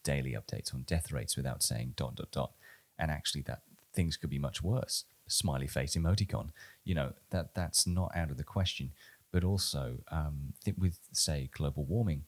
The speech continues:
we've been reading about global warming for decades now. And, um, you know, each new headline, again, it's pure stimulus. "Well, the temperature's risen this much. Scientists say we've got this long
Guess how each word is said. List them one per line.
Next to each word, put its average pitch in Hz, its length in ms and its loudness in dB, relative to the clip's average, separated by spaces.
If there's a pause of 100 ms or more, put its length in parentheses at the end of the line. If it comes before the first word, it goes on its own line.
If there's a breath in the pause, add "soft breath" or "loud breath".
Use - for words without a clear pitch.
we've 113 220 2
been 73 160 0
reading 71 240 0
about 65 180 -4
global 71 300 -2
warming 69 280 -4
for - 120 -8 (160)
decades 80 600 2
now. 98 300 -6 (160)
And, 71 320 0 (100)
um, 73 360 0 (120)
you 87 120 0
know, 78 140 -2
each - 340 -2
new 80 240 0
headline, 71 720 0 (160)
again, 87 320 4
it's - 260 0
pure 98 360 0
stimulus. 92 680 -2
"Well, 87 340 2
the 82 120 -2
temperature's 82 520 -2
risen 78 280 -2
this 87 200 0
much. - 380 -2
Scientists 69 520 2
say 76 140 4
we've 76 160 0
got 78 180 -2
this 87 220 4
long 73 360 0